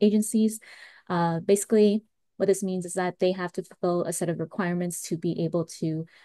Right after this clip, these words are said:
um, abide by the Council of Social Work Education, uh, credentials and competencies.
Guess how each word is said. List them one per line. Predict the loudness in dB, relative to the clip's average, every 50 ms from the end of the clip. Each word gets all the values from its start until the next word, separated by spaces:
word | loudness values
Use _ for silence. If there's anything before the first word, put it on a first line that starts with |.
| _ _ _ _ -8
um, | -6 -4 -4 -4 -4 -6 -6 -4 -2
abide | 0 0 2 0 0 -2 -2
by | -2 -2 -2 -2
the | -2 -4 -6 -6 _ _ _
Council | -6 -4 -4 -4 -4 -4 -4 -2 -2 -2
of | -4 -4 -4
Social | -6 -6 -6 -6
Work | -6 -4 -4
Education, | -6 -8 -8 -8 -6 -4 -4 -4 -4 -4 -4 -4 -4 -6 -10 _ _ _ _ _ _ _ -4
uh, | -2 -2 -2 -2
credentials | -2 -2 -4 -2 -4 -4 -2 0 0 0 0 -2 -8 -18 -20 -20 -20 -20 -20 _ _ _ -4
and | -4 -2
competencies. | 0 -2 -2 -2 -4 -6 -6 -4 -2 0 0 0 0 -2